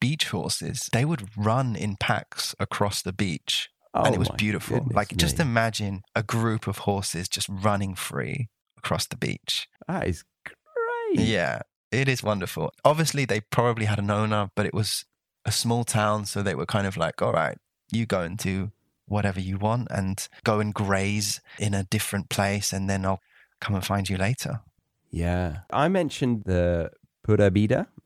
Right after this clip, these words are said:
Speaker 2: um, lifestyle because you were talking
Speaker 1: Pura Vida, yeah.
Speaker 2: Okay, yeah, 'cause they, um, 'cause you were saying in the class, you, you felt like they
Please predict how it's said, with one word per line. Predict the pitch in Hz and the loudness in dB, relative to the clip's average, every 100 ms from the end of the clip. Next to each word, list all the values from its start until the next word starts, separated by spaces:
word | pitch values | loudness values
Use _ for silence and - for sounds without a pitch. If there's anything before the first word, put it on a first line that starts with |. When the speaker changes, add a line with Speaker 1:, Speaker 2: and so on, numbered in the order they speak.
| - | 0
Speaker 2:
um, | 98 98 95 92 | 4 4 4 2
lifestyle | 98 101 104 - 85 78 | 2 2 2 0 0 0
because | 85 - 104 90 - | -2 0 2 2 -2
you | - 98 | -2 0
were | |
talking | 90 107 95 | 2 2 0
Speaker 1:
Pura | - 110 98 | 0 0 0
Vida, | 82 65 - - | -2 -2 -2 -2
yeah. | 76 | 0
Speaker 2:
Okay, | - 82 - | 0 -2 -2
yeah, | 85 78 | -2 -2
'cause | 85 110 95 | 0 -2 2
they, | 113 113 110 107 | 4 4 4 4
um, | 104 101 101 - | 4 2 -2 -4
'cause | 110 | 0
you | 117 | 4
were | 120 | 4
saying | - 117 110 | 4 4 4
in | - 117 113 | 4 4 4
the | |
class, | 107 - 131 110 98 - _ - - | 4 2 4 4 2 -4 _ -20 -10
you, | 98 104 | -4 -2
you | - 104 | -2 -2
felt | - 107 | 2 2
like | 101 - | 2 2
they | 98 98 | 2 2